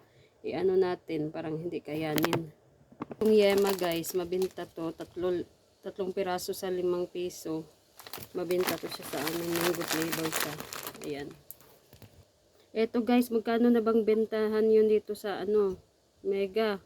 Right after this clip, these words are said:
Parang tumaas siya. Hindi na pwedeng twenty-eight. Fast moving item naman siya. Kaso parang ano na lang, dalawang piso na lang talaga yung tubo natin dito sa isang piraso ng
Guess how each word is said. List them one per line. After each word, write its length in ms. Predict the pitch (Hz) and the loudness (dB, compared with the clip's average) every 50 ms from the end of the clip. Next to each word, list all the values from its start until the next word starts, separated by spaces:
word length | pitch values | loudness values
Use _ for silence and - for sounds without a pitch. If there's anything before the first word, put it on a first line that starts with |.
| _ _ - - - _ _ _ _ _ | _ _ -20 -20 -20 _ _ _ _ _
Parang 320 | - 202 196 202 202 202 - | -8 -4 -2 -2 -2 -2 0
tumaas 400 | 208 202 208 202 - 156 202 202 - | 0 2 2 2 0 -2 -4 -4 -4
siya. 260 | - 233 226 220 214 | -2 0 2 2 4
Hindi 160 | 208 190 190 | 4 4 4
na 160 | 175 180 190 | 2 0 -2
pwedeng 400 | 185 - 196 202 196 196 196 202 | -2 0 0 0 2 2 0 0
twenty-eight. 880 | - 180 185 196 190 190 - - 220 233 226 - - - - - - - - _ - - - _ _ - - _ - - - - | 0 0 -2 -2 -2 -2 0 2 4 4 4 2 -4 -18 -20 -20 -20 -20 -20 _ -20 -20 -20 _ _ -20 -20 _ -20 -20 -12 -8
Fast 160 | 226 208 - 226 | -8 -6 0 4
moving 400 | 220 226 220 196 226 226 208 196 | 6 6 8 8 8 8 8 8
item 400 | 214 226 233 - 220 214 208 214 | 6 4 4 4 2 2 2 4
naman 240 | 208 214 214 220 | 4 4 4 2
siya. 240 | 208 - 196 185 180 - - | 2 -2 -4 -6 -6 -8 -10
Kaso 320 | - 202 196 - - 226 | -10 -10 -10 -8 -8 -10
parang 400 | 202 - 202 196 196 202 202 185 | -8 -4 -2 -2 0 0 0 0
ano 160 | 180 196 202 | 2 2 2
na 160 | 208 208 208 208 | 2 2 2 2
lang, 320 | 220 208 196 190 190 190 185 - _ _ _ _ _ _ _ _ _ _ _ _ _ _ _ - | 2 2 0 0 -2 -4 -8 -14 _ _ _ _ _ _ _ _ _ _ _ _ _ _ _ -20
dalawang 560 | - - - 190 180 185 196 202 196 190 - _ _ _ | -12 -6 -4 -2 0 0 2 2 2 0 -2 _ _ _
piso 480 | - - 208 202 196 - - 226 208 208 | -4 -2 0 0 0 -2 0 2 2 4
na 160 | 208 202 196 | 4 4 2
lang 160 | 196 196 202 | 2 2 0
talaga 340 | 196 190 185 185 190 190 190 | 0 -2 -4 -4 -2 0 0
yung 460 | 190 196 196 196 196 196 190 180 - | 2 2 4 4 4 4 2 0 -2
tubo 400 | - - 180 185 180 180 180 - | -4 -4 -4 -2 -2 -2 -2 0
natin 400 | 185 180 185 - - 185 185 180 | 0 0 -2 -2 -2 0 0 0
dito 240 | 175 180 - 190 190 | -2 -4 -6 -6 -8
sa 160 | - - - | -6 -8 -10
isang 240 | 170 - 180 185 175 | -8 -8 -8 -10 -8
piraso 480 | - 180 180 175 175 180 175 - 180 | -6 -6 -6 -4 -6 -6 -8 -6 -6
ng 260 | 180 175 170 170 165 | -6 -4 -4 -6 -8